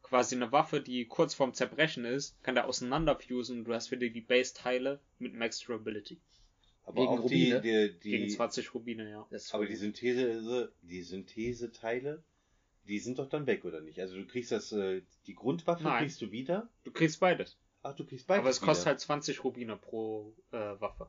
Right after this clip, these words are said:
Speaker 2: Ja gut, was sind zwanzig Rubine?
Speaker 1: Nichts.
Speaker 3: Ja, ist
Speaker 2: Ich meine,
Speaker 3: nix.
Speaker 2: wenn man durch einen Glitch, äh, fünfzig, äh, K hat,
Speaker 3: <laughs>
Speaker 2: dann
Speaker 1: Ja.
Speaker 2: ist das
Speaker 1: Wenn,
Speaker 2: halt schon
Speaker 1: wenn,
Speaker 3: Paladin.
Speaker 1: wenn du die,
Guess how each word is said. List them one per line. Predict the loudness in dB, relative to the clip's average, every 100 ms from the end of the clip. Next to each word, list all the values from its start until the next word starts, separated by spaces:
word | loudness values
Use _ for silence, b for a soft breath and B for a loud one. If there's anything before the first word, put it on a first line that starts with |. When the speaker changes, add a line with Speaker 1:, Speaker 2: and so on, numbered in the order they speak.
| -6
Speaker 2:
Ja | -6
gut, | -4 -6
was | -8 -8
sind | -4
zwanzig | -2 -2 -6
Rubine? | -10 -6 -6 -6 -12
Speaker 1:
Nichts. | -12 -10 -8
Speaker 3:
Ja, | -8
ist |
Speaker 2:
Ich | -6
meine, | -4
Speaker 3:
nix. | 0
Speaker 2:
wenn | 2
man | 0
durch | -2 -8
einen | -4
Glitch, | -2 -2 -4
äh, | -4 -4
fünfzig, | -4 -12 -10 -6 -6 -8 -4
äh, | -2 -2 -4 0
K | 2 2
hat, | 0
Speaker 3:
<laughs> | 2 2 2 2 0 -4
Speaker 2:
dann | -2
Speaker 1:
Ja. | 0 0 -2
Speaker 2:
ist | -4
das | -2 4
Speaker 1:
Wenn, | 4
Speaker 2:
halt | 4
schon | 6
Speaker 1:
wenn, | 8
Speaker 3:
Paladin. | 10 8 10
Speaker 1:
wenn | 8 8
du | 6
die, | 4 -2